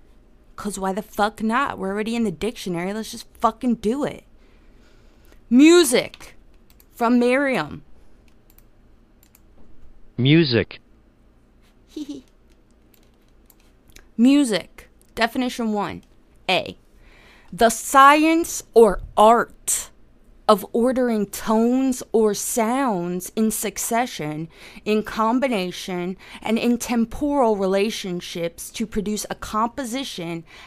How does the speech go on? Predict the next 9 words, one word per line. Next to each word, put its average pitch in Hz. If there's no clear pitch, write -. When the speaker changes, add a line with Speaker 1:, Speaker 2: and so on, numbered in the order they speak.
Speaker 1:
having 220
unity 277
and 196
continuity. 196
Okay, 175
okay. 185
One 262
B, 208
vocal, 233